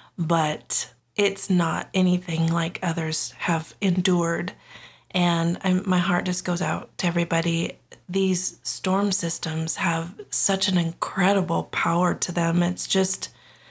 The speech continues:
it's breathtaking on one level, and it's, it's so heart-wrenching on another. So I'm thinking of you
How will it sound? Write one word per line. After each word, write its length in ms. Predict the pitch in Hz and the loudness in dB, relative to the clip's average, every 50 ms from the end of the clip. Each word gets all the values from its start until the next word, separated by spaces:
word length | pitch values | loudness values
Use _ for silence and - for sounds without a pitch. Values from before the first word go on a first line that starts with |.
| - - - | -18 -4 0
it's 220 | - 185 190 - | 0 2 2 0
breathtaking 880 | 180 165 190 185 185 185 - - - 180 175 180 - 185 180 180 180 - | 0 0 0 0 0 0 -4 -2 0 0 0 0 -2 -2 0 0 0 0
on 240 | - 175 170 175 | 0 0 0 0
one 200 | 175 175 175 175 | 0 0 0 0
level, 400 | 175 175 175 170 170 175 170 170 | 0 0 0 -2 -2 -2 -2 0
and 140 | 170 165 170 | 0 -2 -2
it's, 380 | 180 175 - - - - - - - - - - - - - - - _ - | -2 -4 -4 -6 -6 -4 -6 -8 -12 -20 -20 -20 -20 -20 -20 -20 -20 _ -4
it's 200 | 180 180 175 - | -4 -2 -2 -2
so 540 | - - 175 175 170 165 160 160 170 - - - - | -2 0 0 0 0 0 0 -2 -2 -4 -6 -8 -4
heart-wrenching 800 | - - 202 - - - 175 160 156 156 - - 180 165 165 170 | -2 0 0 0 0 -2 -2 -2 0 0 0 0 2 2 0 0
on 440 | - - 185 180 170 165 165 165 165 - | -2 -2 -2 0 0 0 0 -2 -2 0
another. 640 | 185 175 170 180 185 180 160 160 175 156 156 175 185 - - - - _ _ _ _ _ - - _ _ _ | 0 2 4 4 4 4 2 2 0 2 0 0 -2 -4 -12 -20 -20 _ _ _ _ _ -20 -20 _ _ _
So 680 | - - - - 190 180 170 165 165 165 160 160 170 170 165 - _ _ _ _ _ - - - _ | -2 0 0 2 2 2 2 2 2 2 2 2 2 0 0 -2 _ _ _ _ _ -20 -20 -16 _
I'm 140 | - 196 185 | 2 2 2
thinking 720 | 185 - - 240 220 208 190 - 185 175 170 170 175 175 175 - - - - - - _ _ _ _ _ - | 2 2 2 2 2 2 4 4 2 4 4 4 2 2 0 -2 -10 -18 -20 -20 -20 _ _ _ _ _ -2
of 420 | 190 175 170 165 160 170 - - - _ _ _ _ | 0 0 0 0 -2 -6 -10 -16 -20 _ _ _ _
you 340 | 175 175 160 151 170 165 | 0 0 0 0 -4 -8